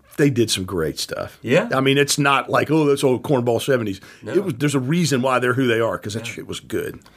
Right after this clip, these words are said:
Speaker 2: Well, and some
Speaker 1: You
Speaker 2: of those
Speaker 1: know?
Speaker 2: Eagles guys were producing Dan Fogelberg.
Speaker 1: Yeah,
Speaker 2: You know, so
Speaker 1: exactly.
Speaker 2: they're on the same
Speaker 1: Yeah.
Speaker 2: records and stuff.
Speaker 1: So, um,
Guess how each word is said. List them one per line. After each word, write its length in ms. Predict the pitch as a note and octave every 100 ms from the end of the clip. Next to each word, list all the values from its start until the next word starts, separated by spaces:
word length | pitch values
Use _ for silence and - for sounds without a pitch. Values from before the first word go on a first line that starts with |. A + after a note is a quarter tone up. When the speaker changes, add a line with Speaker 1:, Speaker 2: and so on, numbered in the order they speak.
| - - -
Speaker 2:
Well, 140 | B2+
and 80 | B2
some 100 | C3+
Speaker 1:
You 40 | B2
Speaker 2:
of 40 |
those 120 | G#2
Speaker 1:
know? 60 | B2
Speaker 2:
Eagles 220 | D3+ G#2
guys 320 | F#2 E2+ E2+
were 100 | F2+
producing 540 | D#2+ F#2 F#2+ A2+ - E2+
Dan 220 | D2+ D2+
Fogelberg. 500 | - D2+ C2+ C2+ A#1
Speaker 1:
Yeah, 120 | F3+ G#3+
Speaker 2:
You 60 | C#3+
know, 40 |
so 60 | -
Speaker 1:
exactly. 360 | B2+ D3+ C3+ B2
Speaker 2:
they're 80 | A2+
on 60 |
the 60 | A2
same 240 | - A2+
Speaker 1:
Yeah. 160 | D3 G#2+
Speaker 2:
records 300 | - A2 G#2 -
and 100 | -
stuff. 200 | - - - -
Speaker 1:
So, 500 | - - D3+ C3 A#2+ A#2 -
um, 500 | D#3+ C#3+ C3+ B2+ A#2